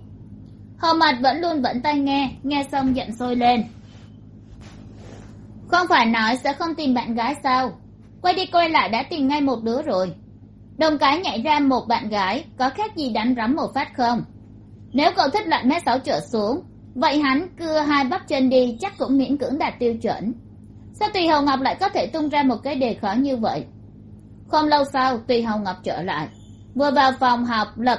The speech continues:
tức kéo đến ánh mắt của tất cả mọi người. Cô giả vờ bình tĩnh về chỗ ngồi,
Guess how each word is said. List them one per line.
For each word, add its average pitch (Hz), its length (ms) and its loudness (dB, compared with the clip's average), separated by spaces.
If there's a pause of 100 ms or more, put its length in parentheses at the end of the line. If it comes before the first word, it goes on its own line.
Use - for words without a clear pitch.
tức 339 200 -2
kéo 233 160 -4
đến 226 220 -2
ánh 226 220 0
mắt 339 180 -4
của 170 180 -4
tất - 180 -6
cả 208 140 -4
mọi 185 200 -6
người. 175 300 -4 (800)
Cô 302 100 4
giả 262 200 6
vờ 247 200 4
bình 226 220 0
tĩnh 247 180 0
về 285 160 0
chỗ 214 220 -4
ngồi, 202 360 0